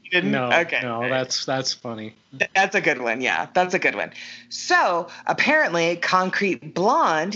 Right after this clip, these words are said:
Speaker 1: you know who that band is, right?
Speaker 2: Yep.
Speaker 1: Yep. Joey, baby. Yeah, I love that song. Uh, so Concrete Blonde's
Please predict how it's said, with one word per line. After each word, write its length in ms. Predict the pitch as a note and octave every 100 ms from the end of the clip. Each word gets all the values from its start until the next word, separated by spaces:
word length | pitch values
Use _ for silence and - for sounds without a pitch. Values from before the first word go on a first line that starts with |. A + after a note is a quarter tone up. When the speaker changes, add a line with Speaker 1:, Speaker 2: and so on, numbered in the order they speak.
| -
Speaker 1:
you 100 | G3
know 120 | F3
who 80 | D#3+
that 220 | C#3 B2+
band 220 | A#2+ A#2+
is, 220 | B2+ C3+ D3+
right? 320 | E3 A3+ - - _ -
Speaker 2:
Yep. 260 | E3+ - - _ _ _ -
Speaker 1:
Yep. 520 | G3+ G3 - G3 -
Joey, 680 | A3+ B3 A#3+ A#3 F#3 F#3 F#3
baby. 640 | D#3+ D#3 D#3+ D#3 D3 D3
Yeah, 160 | C3 G2
I 80 | C#3
love 220 | C#3+ C3+
that 140 | C3
song. 320 | B2+ A2 - - - - - - -
Uh, 400 | G3+ G3 F#3 -
so 340 | B3 G#3+ G3+
Concrete 480 | F3+ B3 C#4+ E4 B3+
Blonde's 420 | F#3+ F3 E3 E3+